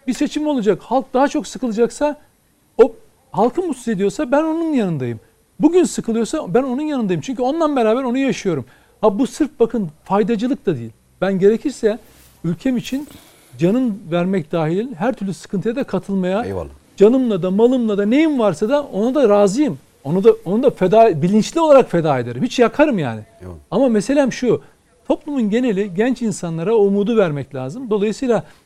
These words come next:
Speaker 1: hani böyle savunmacı politikadan çok Bülent Bey'in söylediklerini, bizler, bizlerin, biz, biz Bülent kadar yapıcı konuşamadık belki. O daha öneri, daha pratik öneriler getirdi. Ya dinlemekte fayda var. Şu var, bazı, bazıları var mesela Bülent Bey gibi de değil.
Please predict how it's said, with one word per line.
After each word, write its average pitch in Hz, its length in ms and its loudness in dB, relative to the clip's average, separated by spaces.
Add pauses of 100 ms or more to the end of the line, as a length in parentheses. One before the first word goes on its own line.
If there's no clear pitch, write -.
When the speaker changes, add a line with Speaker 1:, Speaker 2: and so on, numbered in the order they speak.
Speaker 1:
hani 202 200 0
böyle 220 220 8 (260)
savunmacı 247 840 4 (280)
politikadan 226 480 0
çok 247 200 -8 (720)
Bülent 269 300 -2
Bey'in 233 140 -2
söylediklerini, 190 840 -2 (600)
bizler, 233 560 2
bizlerin, 220 560 -2
biz, 196 280 -4 (100)
biz 185 200 -4
Bülent 233 220 2
kadar 247 200 4
yapıcı 233 340 -2
konuşamadık 233 640 -2
belki. 131 240 -2
O 151 120 0
daha 214 220 4
öneri, 175 340 0
daha 175 160 0
pratik 185 340 -2
öneriler 180 360 0
getirdi. 147 360 -6 (440)
Ya 269 100 -6
dinlemekte 285 480 2
fayda 240 340 4
var. 147 140 0 (580)
Şu - 340 -4
var, 185 240 4
bazı, 190 540 -4
bazıları 208 540 -2
var 165 140 -2
mesela 196 360 -8
Bülent 190 260 -4
Bey 202 120 0
gibi 196 160 -6
de 175 120 -4
değil. 110 140 -14